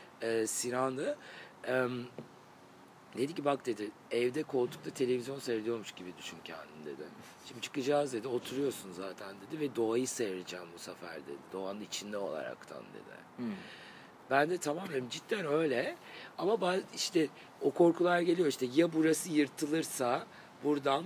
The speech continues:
Speaker 1: düşersem." Bana bir tek o geldi. O oturduğum şey yırtılacak ve düşeceğim.
Speaker 2: Hmm.
Speaker 1: Sonra dedim ki, "Dilara, şu an öyle bir şey olmayacak. Zaten Sinan da dedi ki, korkuları biz yaratıyoruz," dedi.
Speaker 2: Hı hı.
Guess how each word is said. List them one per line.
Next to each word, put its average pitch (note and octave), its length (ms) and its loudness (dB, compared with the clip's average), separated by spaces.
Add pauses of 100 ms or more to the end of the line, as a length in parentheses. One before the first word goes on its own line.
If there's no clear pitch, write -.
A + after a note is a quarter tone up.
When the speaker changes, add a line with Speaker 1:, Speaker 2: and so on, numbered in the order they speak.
Speaker 1:
düşersem." C3 680 0
Bana A#3 200 2
bir D#4 60 -6
tek F#4 160 -2
o C4 120 -2
geldi. A#2+ 300 2
O A#2+ 40 2
oturduğum D#3+ 540 -2
şey E3 160 0
yırtılacak D#3 640 -4
ve C#3+ 100 -4
düşeceğim. A2+ 380 -6 (180)
Speaker 2:
Hmm. B2+ 80 -6 (300)
Speaker 1:
Sonra E3 180 -6
dedim F#3+ 120 -6
ki, C#3 160 -8
"Dilara, D3 500 -2 (340)
şu D3+ 160 -2
an D3+ 120 2
öyle D3 180 2
bir C3 60 -6
şey D#3+ 160 -2
olmayacak. A2+ 300 -2
Zaten C3 260 -2
Sinan C#3+ 380 -4
da C#3+ 100 -2
dedi D3+ 160 -4
ki, - 140 -2 (380)
korkuları D3+ 520 2
biz C3+ 160 -8
yaratıyoruz," F2+ 640 -10
dedi. E2 100 -12 (420)
Speaker 2:
Hı G#2 60 -8
hı. G2+ 40 -6